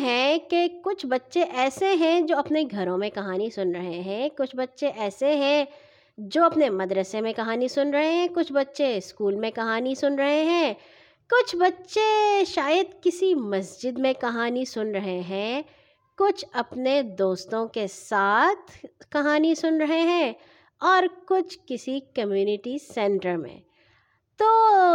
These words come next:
جہاں جہاں بھی آپ کہانی سن رہے ہیں، کہانی سننے سے پہلے ایک اور بھی کام کیا کیجیے، اور وہ یہ کہ یہ جو قرآنی کہانی ہے، اسے سننے سے پہلے اللہ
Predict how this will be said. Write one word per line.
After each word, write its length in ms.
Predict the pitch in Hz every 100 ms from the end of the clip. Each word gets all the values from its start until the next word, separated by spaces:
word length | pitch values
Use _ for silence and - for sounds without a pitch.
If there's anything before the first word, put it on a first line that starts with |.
| 311 240
جہاں 340 | 440 480 554
جہاں 260 | 427 302 415
بھی 160 | 339 262
آپ 240 | 277 -
کہانی 420 | 190 196 202 269
سن 260 | - 208 190
رہے 220 | 185 180
ہیں، 380 | 202 240 330 370 - - _ _ _ _
کہانی 400 | 302 302 330 440
سننے 280 | 440 392 415
سے 140 | 403 427
پہلے 340 | 381 277 302
ایک 300 | 349 349 311 -
اور 260 | 277 294 294
بھی 140 | 285
کام 260 | 269 190 180
کیا 140 | 175 170
کیجیے، 400 | 175 175 180 175 - _ _ _ -
اور 160 | 208
وہ 280 | 190 196 196
یہ 640 | 175 214 247 202 190 277 392 - _ _ -
کہ 80 | 349
یہ 280 | 349 339 330
جو 160 | 359 349
قرآنی 520 | 269 - 208 226 277 262
کہانی 600 | 208 190 196 226 208 170
ہے، 280 | 170 247 277
اسے 240 | - 277
سننے 380 | 277 233 226 226
سے 160 | 254 247
پہلے 520 | 208 196 208 262 349 - _ _ _
اللہ 340 | - 302 339